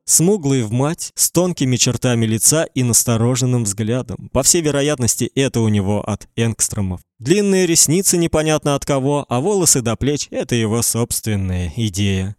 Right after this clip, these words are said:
Кролику кажется, что будь мальчишка повыше, волосы не выглядели бы такими уж длинными. А так он до ужаса смахивает на девчонку. "Что ты весь день делал?" По телевизору идет все та же программа. Людям задают вопросы, и они наугад отвечают, попадают в точку, вскрикивают, целуют ведущего.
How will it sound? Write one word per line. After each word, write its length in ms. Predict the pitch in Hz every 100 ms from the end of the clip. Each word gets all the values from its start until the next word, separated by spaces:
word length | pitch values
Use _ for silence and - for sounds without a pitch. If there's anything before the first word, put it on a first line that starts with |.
| _
Кролику 480 | 156 196 196 - 175
кажется, 520 | 190 196 147 127 110
что 200 | - 135
будь 200 | 131 190
мальчишка 520 | 160 156 - 160 -
повыше, 640 | 139 143 147 175 - 110 101 -
волосы 420 | 127 165 151 170
не 140 | 180
выглядели 520 | 165 170 160 139 117 110
бы 140 | 117
такими 400 | 117 107 113 104
уж 220 | 101 -
длинными. 640 | 127 127 127 110 101 95 92 _
А 220 | - 160 147
так 240 | 143 131
он 160 | 120 110
до 160 | 123
ужаса 440 | 143 175 120 120 113
смахивает 540 | - 117 107 104 104
на 120 | 104
девчонку. 600 | 101 104 - 107 92 98 - _ _
"Что 280 | - - 180
ты 100 | 170
весь 220 | 147 120
день 240 | 127 127
делал?" 420 | 104 110 127 156 160 _
По 80 | 202
телевизору 500 | 208 196 196 156 151 135
идет 220 | 127 123
все 200 | - 120
та 200 | 127 117
же 120 | 107
программа. 600 | 117 117 113 107 95 87
Людям 380 | 135 170 131 120
задают 420 | 110 113 113 107
вопросы, 560 | 113 113 196 202 180 151
и 140 | 156
они 300 | 156 151 156
наугад 500 | 139 123 117 135 139
отвечают, 680 | 117 110 107 123 107 98 -
попадают 500 | 127 135 120 117 107
в 120 | -
точку, 420 | 185 196 - 185
вскрикивают, 920 | 156 - - 147 185 - 147 147 151
целуют 720 | - - - 110 123 131 117
ведущего. 800 | 117 113 110 117 - 101 95 98